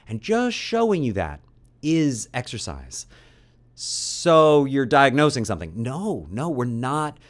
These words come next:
So you're teaching me to understand my brain better. No, we don't understand your brain that well. Even the medical doctor who's looking at your E E G for epilepsy, for instance, they're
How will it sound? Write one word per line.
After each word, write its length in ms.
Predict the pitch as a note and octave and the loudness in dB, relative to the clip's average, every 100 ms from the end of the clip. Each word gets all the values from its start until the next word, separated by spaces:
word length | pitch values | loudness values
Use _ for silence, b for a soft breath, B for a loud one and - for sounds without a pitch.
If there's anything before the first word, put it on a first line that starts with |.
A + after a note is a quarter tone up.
| B | B
So 80 | C3+ | -8
you're 120 | A#2 | -8
teaching 360 | - G3 F#3 | -8 -6 -4
me 100 | F3 | -2
to 120 | E3+ C#3 | -2 0
understand 1040 | D#3+ D#3 C3 - - D3 F3+ F3 D3+ B2+ | -2 -2 -4 -8 -8 -6 0 2 2 2
my 220 | C3 B2 | 2 0
brain 380 | G#2+ B2+ F3 D3 | 0 0 2 2
better. 300 | A2 F2 E2+ A#2 | 2 0 -4 -10
No, 880 | B2+ D3 D#3 E3+ F#3+ G#3 G#3+ G#3 F#3+ | -10 -8 -6 -4 -2 -2 -2 -4 -10
we 400 | E3+ E3 F3 B3 | -14 -8 -4 0
don't 200 | A#3+ B2+ | 2 0
understand 460 | G2 G#2 - B2 B2 | -2 -6 -4 -4 -2
your 60 | |
brain 300 | G#2+ C#3 D3+ | 0 0 2
that 200 | B2+ C#3 | 0 0
well. 300 | A2+ C3 A2 | 4 4 4
Even 240 | F3 G3 F3+ | 4 2 0
the 80 | E3+ | 0
medical 360 | E3+ A3 F#3+ | 0 0 0
doctor 360 | C#3 C3 A#2+ A#2 | 0 0 0 -4
who's 160 | A#2+ | -4
looking 260 | C3+ D#3+ C#3 | -4 -4 -4
at 140 | C3 | -4
your 80 | C#3 | -6
E 60 | C#3 | -8
E 200 | D3+ B2+ | -6 -4
G 280 | A#2 F#3+ F#3 | -4 -2 -4
for 340 | - C3 A2+ | -2 -2 -2
epilepsy, 540 | D3+ F#3 F#3 G#2+ - G2 | -4 -4 -2 -2 -4 -8
for 160 | A2 | -4
instance, 400 | G#2+ A#2+ - G2 | -2 -2 -4 -6
they're 680 | E3 D#3+ F#3+ A#3+ C#4 C4 A3+ | -8 -4 -2 2 2 2 0